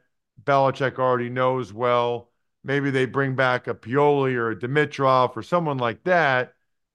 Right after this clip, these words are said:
That they say is the G M, and he's the one calling the shots. It's no longer Belichick,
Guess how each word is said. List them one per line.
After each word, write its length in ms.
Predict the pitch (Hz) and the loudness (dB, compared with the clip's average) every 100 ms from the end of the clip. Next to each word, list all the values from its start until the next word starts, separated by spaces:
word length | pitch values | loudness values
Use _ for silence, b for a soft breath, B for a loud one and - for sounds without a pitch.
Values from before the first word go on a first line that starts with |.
| _ _ _ _ _ | _ _ _ _ _
That 400 | 131 131 131 - | -2 0 0 -2
they 120 | 135 | -4
say 280 | 127 233 240 | 0 4 6
is 140 | 202 143 | 6 2
the 100 | 156 | -4
G 260 | 127 165 | -2 0
M, 360 | 156 151 151 147 | 2 2 0 -2
and 160 | 127 | -6
he's 220 | 117 156 143 | -6 -10 -8
the 100 | 156 | -6
one 200 | 147 143 | -4 -2
calling 280 | 151 147 147 | 0 0 0
the 60 | |
shots. 480 | 131 151 147 143 135 | -2 0 2 0 -4
It's 80 | - | -8
no 180 | 147 147 | -6 -2
longer 260 | 139 131 | -2 -2
Belichick, 600 | 123 135 135 131 139 127 | 0 0 0 -2 -4 -4